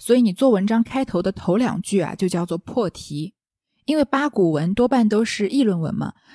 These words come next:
所以破题就在于啊，一开头就要直截了当，前两句就要立刻说明文章的要义，然后再分别的加以说明。这第一个题呢，是“无时有五而志于学”。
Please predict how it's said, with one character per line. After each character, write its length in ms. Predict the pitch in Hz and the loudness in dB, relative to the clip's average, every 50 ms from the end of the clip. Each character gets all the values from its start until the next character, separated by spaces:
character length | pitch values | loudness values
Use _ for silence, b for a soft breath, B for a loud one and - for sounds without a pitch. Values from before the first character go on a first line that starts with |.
| b - | b -4
所 160 | - - 233 | 0 2 2
以 180 | 247 247 220 | 2 2 0
破 360 | 208 - _ - - - 285 233 | -2 -6 _ -6 0 0 0 0
题 200 | - 196 180 202 | 0 -2 -4 0
就 140 | - 226 | 0 0
在 200 | 214 - 247 220 | 0 2 2 2
于 120 | 180 175 180 | 2 2 0
啊， 100 | 180 - | 0 -2
一 100 | - 240 | -2 -4
开 240 | - - - 285 285 | -4 -4 -4 -4 -2
头 240 | - - 196 165 185 | -2 0 -2 0 0
就 100 | 208 214 | 0 0
要 120 | 196 180 175 | 0 -2 -4
直 200 | - - 170 175 | -4 -6 -6 -4
截 200 | - 233 233 233 | -2 -2 0 0
了 200 | 214 170 101 - | 0 -2 -2 -4
当， 260 | - 190 180 147 - 202 | -4 -4 -4 -4 -6 -6
前 180 | - - 220 | -2 0 0
两 200 | 254 277 220 190 | 2 2 2 2
句 180 | 196 - 214 196 | 2 0 0 0
就 80 | 202 | 2
要 220 | 208 202 190 185 B B B B B - | 2 2 2 0 B B B B B -2
立 180 | 277 285 254 | 0 0 0
刻 240 | 220 - - 226 202 | 0 0 0 0 2
说 260 | 196 - - 226 226 | 0 0 0 2 2
明 240 | 226 202 170 160 175 | 2 2 0 0 -2
文 200 | 165 165 156 170 | -2 -2 -2 -2
章 160 | 180 190 190 | 0 0 0
的 80 | 180 175 | 0 0
要 220 | 196 190 170 151 | 0 0 0 -2
义， 260 | - 175 170 - - _ _ _ _ _ _ _ | -2 -4 -6 -6 -8 _ _ _ _ _ _ _
然 180 | - 190 202 | 0 0 2
后 100 | 233 - | 2 2
再 160 | 277 - 226 220 | 2 2 2 0
分 320 | - - - 277 294 294 | 0 0 0 2 2 2
别 200 | - 170 131 151 | 0 0 0 0
的 80 | 165 170 | 0 0
加 200 | - 180 170 165 | 0 -2 -4 -4
以 80 | 156 | -6
说 240 | 165 - - 156 156 | -6 -4 -4 -4 -4
明。 300 | 156 143 - 110 - - - _ _ _ _ _ _ _ _ _ _ _ _ _ _ - | -4 -4 -6 -8 -10 -12 -16 _ _ _ _ _ _ _ _ _ _ _ _ _ _ -2
这 120 | 302 294 | -2 -2
第 120 | - 277 | 0 0
一 80 | 294 311 | 0 0
个 120 | - 285 | 0 0
题 320 | 214 - - - - 170 165 | -2 -2 -6 -4 0 2 2
呢， 240 | 170 175 185 196 b b b b b | 4 4 2 0 b b b b b
是 360 | - - - 247 247 226 196 - - | -10 -4 0 4 4 4 4 2 0
“无 160 | 196 220 269 | 0 0 0
时 300 | 262 - - - 240 247 | 0 0 0 0 2 2
有 200 | 220 202 226 269 | 4 4 2 2
五 220 | 269 233 175 151 | 2 0 0 -2
而 180 | - - 160 170 | -2 -2 -2 -4
志 240 | 180 - - 254 214 | -2 -2 0 2 2
于 120 | 185 202 | 2 0
学”。 440 | 208 - - - 151 151 156 175 | -2 -4 -2 -2 -2 0 -2 -4